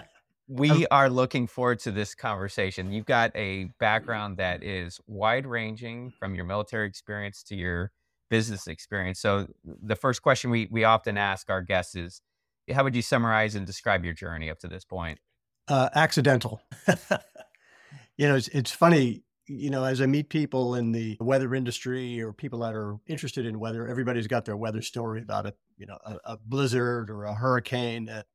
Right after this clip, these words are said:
Speaker 2: that they experienced when they were in their younger ages. And, and I never had any of that. Um, but when I, the, the only memory I have, the weather memory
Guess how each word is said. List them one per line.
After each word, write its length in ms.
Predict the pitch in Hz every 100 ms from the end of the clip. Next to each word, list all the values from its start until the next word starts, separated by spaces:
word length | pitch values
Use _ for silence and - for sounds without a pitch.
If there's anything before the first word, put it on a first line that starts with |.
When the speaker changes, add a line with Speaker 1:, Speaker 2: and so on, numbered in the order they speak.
| _
Speaker 2:
that 160 | 113 104
they 60 | 110
experienced 520 | - - 117 110 -
when 160 | 110
they 100 | 110
were 220 | 110 110 113 _ -
in 160 | 147
their 100 | 131
younger 340 | 123 131 127 120
ages. 540 | 123 120 110 107 -
And, 160 | 113 120
and 120 | 127 135
I 100 | 156
never 220 | 160 123
had 360 | 92 127 120
any 240 | 120 127 113
of 100 | 98
that. 360 | - - 110 - _
Um, 320 | 107 107 107 104
but 200 | 120 107
when 240 | 120 127
I, 280 | 127 123 120 -
the, 240 | 117 123
the 120 | 113
only 340 | 139 175 139 - _ -
memory 460 | 135 147 151 131
I 20 |
have, 300 | 113 117 107
the 80 | 110
weather 220 | 110 120
memory 580 | 117 117 117 113 110 110